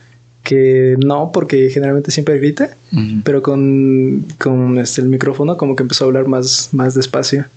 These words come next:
Speaker 1: Y dije, "A ver si no todos lo hablan así, si no va a estar como que no se va a entender bien, pues".
Speaker 2: Ujú.
Speaker 1: Y ya en eso, pues, ya otro agarra el micrófono y dije, "Ah, no, nada más es él, es el que no quiere hablar fuerte". <laughs> Como, o de esos que hablan así muy pegado al micrófono.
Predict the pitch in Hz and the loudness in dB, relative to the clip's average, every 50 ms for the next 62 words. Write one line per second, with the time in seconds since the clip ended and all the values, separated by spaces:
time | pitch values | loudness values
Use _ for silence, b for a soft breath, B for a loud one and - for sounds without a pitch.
0 | B B B B B B B B B B B - 151 139 135 135 135 135 131 131 | B B B B B B B B B B B -2 0 2 4 4 4 4 2 2
1 | 131 135 135 127 131 - - 135 131 131 135 139 135 - 147 139 139 143 147 151 | 2 2 0 0 0 -2 0 0 0 2 0 0 0 -2 -2 0 0 -2 -2 -6
2 | 151 - - 143 143 147 147 147 143 131 139 143 143 143 139 131 127 - 131 131 | -4 -2 0 2 2 2 2 2 2 2 2 0 0 0 0 -2 0 0 0 0
3 | 151 147 - - - - - 131 131 131 131 135 139 135 - - 139 139 135 - | 0 -2 -4 -6 -8 -4 -2 0 0 0 2 0 0 -2 -2 -2 -2 -2 -2 -2
4 | - 131 131 - 139 143 139 160 156 156 147 147 151 151 147 147 147 156 151 151 | -2 -4 -2 -2 -2 -2 0 0 0 0 0 0 0 2 2 0 0 0 0 -2
5 | 151 156 - - - - - 135 110 110 110 104 101 104 - - - - - _ | -4 -4 -4 -8 -12 -6 -2 -2 0 0 0 -2 -2 -4 -8 -14 -20 -20 -10 _
6 | 185 170 151 143 139 139 139 135 143 143 143 143 143 143 139 - - - 151 143 | -2 0 2 2 2 2 2 2 2 2 2 2 0 0 0 0 0 0 2 2
7 | 143 143 139 135 135 131 131 - 127 131 131 139 139 139 139 139 131 131 131 131 | 2 2 2 2 0 0 -2 -2 -2 0 0 0 0 0 0 0 0 0 0 0
8 | 135 131 131 123 - 139 147 151 - 160 156 165 190 208 240 - - 165 139 131 | 0 -2 -2 -2 0 0 -2 0 0 -2 0 0 0 0 -2 -2 -2 0 2 2
9 | 135 135 127 139 151 156 151 147 147 156 147 147 151 151 151 147 139 139 131 131 | 2 0 -2 -4 -4 -4 -2 -2 -2 0 0 0 0 2 2 2 0 0 0 0
10 | 135 135 131 - - _ _ _ - 135 143 143 143 143 143 143 135 131 143 143 | -2 -2 -2 -6 -10 _ _ _ -4 -2 -2 -2 0 0 -2 0 0 0 0 0
11 | 139 139 143 143 - 147 147 143 - - - 151 143 - - 143 139 127 - - | 2 2 0 0 0 0 -2 0 -2 -2 -2 -2 -2 -2 -4 -4 -6 -6 -6 -10
12 | - - - - - - 165 151 156 156 151 151 151 160 160 165 196 185 165 175 | -12 -12 -12 -8 -4 -2 0 2 4 4 4 4 4 2 2 2 0 0 2 0
13 | 160 151 147 147 143 139 139 135 131 127 127 139 147 151 151 143 131 147 143 147 | 0 2 2 4 4 4 4 4 4 2 2 2 2 2 0 0 0 0 0 0
14 | 147 147 - 147 143 139 139 147 143 143 143 135 139 143 143 143 - 165 175 226 | 0 2 2 2 2 2 2 2 2 2 0 0 0 -2 -2 -2 -2 -2 -2 -2
15 | 320 - | -2 -4